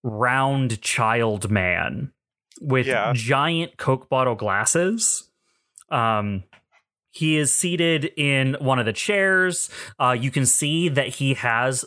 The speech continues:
Speaker 1: some of the stacks of papers that Joyce has been working on, like, in front of him that he's reviewing. And he has a very odd pipe-like device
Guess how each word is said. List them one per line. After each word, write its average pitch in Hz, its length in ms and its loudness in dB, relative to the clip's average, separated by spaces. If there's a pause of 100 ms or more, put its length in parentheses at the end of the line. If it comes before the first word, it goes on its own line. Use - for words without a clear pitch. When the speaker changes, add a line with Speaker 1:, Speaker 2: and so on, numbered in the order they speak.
Speaker 1:
some 127 220 2
of 117 120 0
the 113 80 -4
stacks 113 420 0
of 104 100 -4
papers 117 640 0
that 104 180 0
Joyce 110 360 2
has 120 120 -2
been 131 180 0
working 131 300 0
on, 131 260 2
like, 113 160 -2
in 104 100 0
front 107 200 2
of 98 80 -2
him 113 240 2
that 107 80 0
he's 110 220 0
reviewing. 110 640 0 (600)
And 160 120 -2
he 202 100 0
has 240 300 0
a 156 80 2
very 185 600 -2 (120)
odd 139 600 0 (880)
pipe-like 139 1300 -4
device 113 1000 0